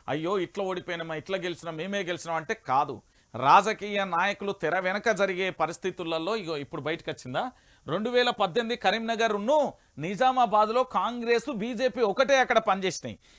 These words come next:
ఈ రోజు తెలంగాణ రాష్ట్ర వ్యాప్తంగా కూడా అభివృద్ధి చేద్దామని కాంగ్రెస్, బీజేపీ అనుకున్నాయట. అట్లా ఎట్లా అనుకుంటారు? రాహుల్ గాంధీ ఏమో పైన ప్రధానితోని పంచాయతీ చేసేదంతా ఉత్తదేనా? అంటే, మ్, బయటికి కనపడించే ఒక నాటకం అనుకోవచ్చా మరి తెలంగాణ ప్రజలు?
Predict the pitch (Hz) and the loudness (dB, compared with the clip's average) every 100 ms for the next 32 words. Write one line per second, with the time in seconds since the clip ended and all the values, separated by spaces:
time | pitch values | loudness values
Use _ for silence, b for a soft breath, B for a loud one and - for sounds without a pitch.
0 | - 190 247 262 285 - 226 269 262 262 | -4 0 4 4 4 2 2 4 2 4
1 | 233 202 240 262 254 233 233 226 220 220 | 6 8 6 6 0 0 -4 0 0 6
2 | 254 220 190 262 254 240 226 233 220 208 | 8 8 6 0 -2 -2 0 4 4 4
3 | 214 - 196 262 294 294 190 254 233 233 | 0 0 0 0 4 2 2 -2 -2 0
4 | 202 185 175 160 135 117 - b - 190 | -2 -2 -4 -4 -4 -6 -10 b 2 2
5 | 247 226 277 262 254 233 240 226 220 214 | 4 2 2 0 -4 0 2 2 0 -4
6 | b _ 160 247 269 254 247 240 262 240 | b _ 8 8 8 4 2 2 2 4
7 | 226 240 214 226 233 233 233 226 214 196 | 4 4 2 2 2 2 0 0 0 0
8 | 190 233 220 226 214 220 202 208 214 240 | 2 2 2 2 2 2 0 0 0 0
9 | 196 233 214 156 208 - _ _ _ b | 0 0 0 0 -4 -6 _ _ _ b
10 | b - 175 233 233 196 156 127 b b | b -4 0 2 2 2 0 -4 b b
11 | _ 120 135 135 123 117 175 240 269 233 | _ -10 -10 -8 -10 4 4 4 -2 -2
12 | 233 220 226 214 214 208 220 202 190 170 | 0 2 4 2 2 0 -2 0 2 4
13 | 202 226 214 190 185 175 196 214 202 185 | 4 2 -2 -2 0 -2 0 -2 0 -2
14 | 208 208 202 190 220 | 0 0 0 -2 -6